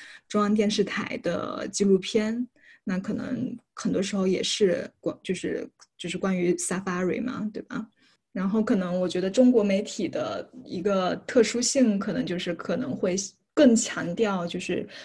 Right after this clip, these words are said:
中国对非洲的援助，中国对非洲的贡献。呃，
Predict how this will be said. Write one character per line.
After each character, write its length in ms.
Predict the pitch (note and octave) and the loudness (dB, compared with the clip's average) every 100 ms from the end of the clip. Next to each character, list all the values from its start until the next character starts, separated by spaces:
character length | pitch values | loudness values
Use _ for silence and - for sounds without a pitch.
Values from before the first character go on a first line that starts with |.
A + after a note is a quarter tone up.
| - | -2
中 220 | G#3 G#3 | 2 2
国 180 | - - | 2 2
对 220 | G3 F#3 | 4 2
非 220 | G3 G3+ | 4 0
洲 160 | G3 G3 | 2 0
的 100 | F3+ | 0
援 280 | F3+ - G3 | 0 0 2
助， 300 | B3+ G#3+ F#3 | 4 4 2
中 260 | G#3 G3 | 0 0
国 200 | F#3+ F3+ | 0 0
对 240 | E3+ F#3+ F3+ | 2 0 2
非 200 | G#3+ G3+ | 2 2
洲 140 | A3 | 2
的 80 | G#3 | 0
贡 240 | C#4+ C#4+ | 0 2
献。 440 | G#3 - - - - _ - - - _ _ _ | 2 2 0 -4 -10 _ -20 -20 -20 _ _ _
呃， 300 | - - - | -10 -8 -8